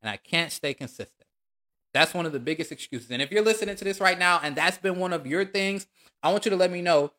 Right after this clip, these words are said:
down in the comments below if you're like, "Yeah, that's, that's me. That's me." If you're watching, you know, if you're listening live, if you're watching on a podcast,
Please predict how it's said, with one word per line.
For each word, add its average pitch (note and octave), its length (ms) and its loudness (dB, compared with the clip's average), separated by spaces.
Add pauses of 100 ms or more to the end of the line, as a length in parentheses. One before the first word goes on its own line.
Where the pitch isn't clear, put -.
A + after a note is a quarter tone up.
(280)
down E3 420 4
in D3+ 160 -2
the D3+ 120 -4
comments D3+ 480 -2
below C3+ 280 2
if A#2+ 80 -2
you're A2 80 -2
like, F#2 160 -10
"Yeah, B2 240 -2
that's, C3 340 -4
that's - 200 -10
me. B2 340 -4 (120)
That's A#2+ 180 -6
me." B2 160 -6
If B2+ 80 -6
you're C3+ 100 -4
watching, C#3 320 -2
you C#3 80 -8
know, B2+ 80 -4
if A#2+ 80 -8
you're A#2 80 -12
listening A#2 500 -8
live, A#2 400 2
if A#2+ 80 -12
you're C#3+ 80 -2
watching D#3 260 6
on C3 100 -2
a B2 40 -4
podcast, B2 600 4